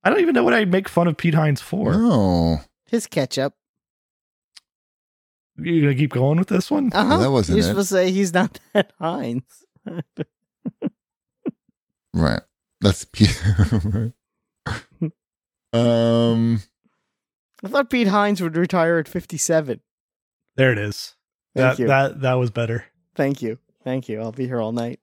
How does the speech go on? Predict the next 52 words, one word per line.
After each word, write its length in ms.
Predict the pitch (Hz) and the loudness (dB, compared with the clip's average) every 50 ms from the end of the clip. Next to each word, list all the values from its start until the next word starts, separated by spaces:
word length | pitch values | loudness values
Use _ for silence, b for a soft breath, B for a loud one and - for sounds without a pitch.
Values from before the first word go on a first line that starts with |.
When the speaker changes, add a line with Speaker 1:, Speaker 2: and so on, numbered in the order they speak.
| _ | _
Speaker 1:
Yeah. 120 | - 143 131 | -4 -4 -2
Speaker 2:
Do 120 | - 127 | 0 0
you 100 | 147 170 | 0 0
know, 300 | 180 175 175 180 202 202 160 | 2 2 2 2 2 0 0
do 120 | 110 123 | 0 0
you 100 | 151 190 | 0 2
remember 400 | 202 170 165 170 - 208 247 247 | 2 2 2 2 2 2 0 0
he, 520 | 175 147 160 185 202 208 214 208 170 - - _ | 0 0 0 0 2 0 0 -2 -2 -6 -8 _
he 680 | - - - - - 165 185 202 214 208 202 147 - - - | -16 -14 -10 -4 -2 0 0 2 0 0 -2 -4 -6 -4 -4
fucking 240 | 165 165 - 180 160 | -4 -2 0 -2 0
emailed 500 | 156 165 180 190 185 175 165 147 120 135 | 2 2 2 2 2 2 2 0 0 0
you 140 | 202 233 | 0 0
guys 260 | 220 202 170 156 147 - | 0 0 0 -2 -4 -2
too 260 | - - 247 254 233 | -2 0 0 2 2
on 120 | 165 123 | 2 2
this 160 | 110 101 - | 0 0 0
email? 420 | 107 104 98 98 92 90 87 80 73 82 | 2 2 2 2 2 2 0 0 -2 -2
You're 160 | 113 123 147 | 0 0 0
included 420 | 170 175 - - 214 226 196 165 127 | 0 0 0 0 0 2 2 2 2
on 140 | 110 104 98 | 2 2 0
this 100 | 98 - | 0 0
Speaker 1:
Yeah, 160 | 254 311 - | 0 0 2
Speaker 2:
email. 60 | - - | 2 2
Speaker 1:
I 60 | 240 196 | 0 0
re-, 200 | - - - - - | 0 -2 -4 -2 -2
I 80 | 175 190 | -2 0
remember 360 | 247 392 427 466 480 - 640 605 508 | 0 0 0 0 0 0 -2 -2 0
this. 380 | 330 123 101 90 - - - - | 0 -2 -2 -4 -8 -12 -8 -4
That's 240 | - 175 185 - - | -2 -2 -2 -4 -6
what, 160 | - - - | -8 -2 0
I 40 | 156 165 | 2 2
remember 240 | 185 196 202 214 | 4 2 2 2
the 60 | 208 190 | 2 0
scenario. 440 | - - 202 196 214 208 180 131 | 0 -2 -2 0 0 2 2 2
Speaker 2:
And 80 | 120 143 | 2 2
who 140 | 170 214 220 | 2 2 2
are 60 | 220 | 2
these 160 | 202 202 180 196 | 0 0 0 0
other 200 | 214 233 240 220 | 0 0 0 0
people? 540 | 165 127 104 98 90 90 87 80 73 - - _ _ _ _ _ _ _ _ _ _ _ _ _ _ _ _ _ _ _ _ _ _ - | 0 0 0 2 2 0 0 0 -2 -6 -10 _ _ _ _ _ _ _ _ _ _ _ _ _ _ _ _ _ _ _ _ _ _ -4
Speaker 3:
I 100 | - 165 | -2 0
don't 120 | 185 190 190 | 2 2 0
even 140 | 190 175 180 | 0 0 0
remember 400 | 175 165 160 160 160 156 156 151 | 0 0 2 0 0 0 0 -2
the 120 | 143 156 | -2 -2
scenario. 640 | - - 139 139 135 143 143 147 143 131 120 110 107 - | -2 -2 -2 0 0 2 2 2 2 0 0 -2 -4 -10
So 180 | - - 123 110 | -12 -6 -2 0
Speaker 2:
You 100 | 117 131 | 2 2
remember 260 | 135 135 147 151 156 | 2 2 2 2 2
the 100 | 147 143 | 2 0
scenario, 460 | - - 135 131 135 147 170 185 190 | 0 2 2 2 4 4 4 2 2
Ship? 280 | 190 - 208 233 226 - | 2 2 0 0 0 -2